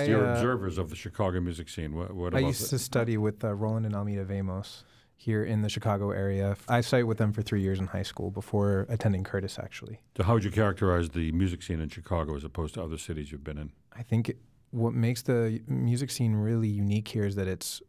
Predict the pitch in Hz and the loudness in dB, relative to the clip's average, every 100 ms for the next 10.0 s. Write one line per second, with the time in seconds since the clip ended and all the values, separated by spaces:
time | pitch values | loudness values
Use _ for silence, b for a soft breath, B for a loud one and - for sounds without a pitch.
0 | _ 117 104 101 110 - - _ _ - | _ -4 -2 -2 -2 -4 -18 _ _ -12
1 | - 139 127 202 240 - - 156 160 156 | -6 -4 -2 -2 -2 -6 -4 -2 -2 -2
2 | 156 123 120 123 120 120 - - 110 107 | -2 0 2 0 0 -2 -2 -2 0 0
3 | 107 107 104 101 98 95 95 95 98 92 | 0 0 2 2 0 0 0 0 0 -2
4 | - 92 95 87 92 92 110 127 104 101 | -2 -2 -2 -4 -6 -8 -8 -6 -2 0
5 | 101 101 98 98 - 151 _ _ - 165 | 0 0 0 -2 -6 -16 _ _ -20 -14
6 | 117 104 110 107 104 101 104 - - 110 | -8 0 2 4 4 0 -2 -8 0 2
7 | 107 104 98 - 101 101 - - - 120 | 4 4 2 0 0 0 -2 -6 0 4
8 | 120 123 120 113 110 - - - - 120 | 4 6 4 4 0 -6 -16 -18 -4 2
9 | 117 107 95 - 110 110 101 104 101 95 | 2 2 0 2 2 4 2 0 2 0